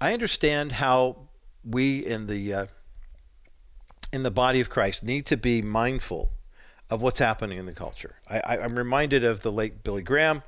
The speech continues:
uh, Mister Graham, who was notorious for saying, "Don't call me Reverend, I didn't earn that <laughs> title." Or Doctor Graham. Well, you can call him Reverend Graham, I guess. But, uh, he was awarded many honorary doctorates, and he said, "Look, uh, I'm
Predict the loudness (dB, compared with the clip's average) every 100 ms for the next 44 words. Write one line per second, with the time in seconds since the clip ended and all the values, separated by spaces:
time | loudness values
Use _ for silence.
0 | -18 -20 -20 -4 -2 0 -2 0 4 4
1 | 4 2 0 0 -2 -4 0 4 6 4
2 | 2 -2 -2 -2 0 2 2 -2 -2 -2
3 | 2 2 2 0 0 0 -4 -6 -4 -4
4 | -6 -4 -4 0 -2 -4 -18 -20 -20 -18
5 | -16 -2 0 2 2 2 -2 0 -2 2
6 | 2 2 2 2 2 0 -2 -4 -6 -6
7 | -8 -10 -12 -12 -20 -20 -6 0 2 2
8 | 0 2 -2 -2 -8 -6 -4 -2 -2 -2
9 | -4 -4 -2 0 0 0 2 2 0 -2
10 | -10 -10 -10 -8 -6 -8 -8 -12 -14 -20
11 | -12 -8 -8